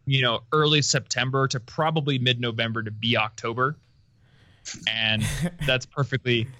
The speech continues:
Speaker 1: fine with me. <laughs>
Speaker 2: You, you guys start growing your pumpkins in June in
Speaker 1: I
Speaker 2: Denver?
Speaker 1: think so. I haven't actually gone to see if there's any pumpkin farms there. I don't, I don't know if the climate is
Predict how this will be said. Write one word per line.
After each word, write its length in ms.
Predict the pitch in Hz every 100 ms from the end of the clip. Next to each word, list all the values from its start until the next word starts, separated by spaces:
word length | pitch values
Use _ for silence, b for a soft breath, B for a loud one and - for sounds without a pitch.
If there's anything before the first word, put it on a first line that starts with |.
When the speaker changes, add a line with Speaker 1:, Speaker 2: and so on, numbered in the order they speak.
| -
Speaker 1:
fine 240 | 117 110
with 160 | 107 104
me. 260 | 95 98 -
<laughs> 100 | 135
Speaker 2:
You, 120 | 196 -
you 140 | 175 196
guys 240 | 190 185
start 240 | - 180
growing 280 | 139 160 160
your 80 | 151
pumpkins 520 | 135 156 143 147 135
in 100 | 131
June 360 | 117 123 127 139 - _ _ b b b b _
in 100 | 135
Speaker 1:
I 20 |
Speaker 2:
Denver? 220 | 131 135 135
Speaker 1:
think 140 | 170
so. 120 | - 113 -
I 60 |
haven't 260 | 277 311 160
actually 420 | 185 - 233 160 - _
gone 280 | 147 151 170
to 140 | 165
see 340 | 131 - 151 160
if 120 | 151
there's 180 | 143 131
any 140 | 131
pumpkin 380 | 123 139 160 117
farms 260 | 110 107 107
there. 180 | 104 107
I 60 | 101
don't, 180 | 147 -
I 60 | 131
don't 80 | 175
know 80 | 175
if 80 | 165
the 60 |
climate 420 | - - 147 120 -
is 220 | 110 110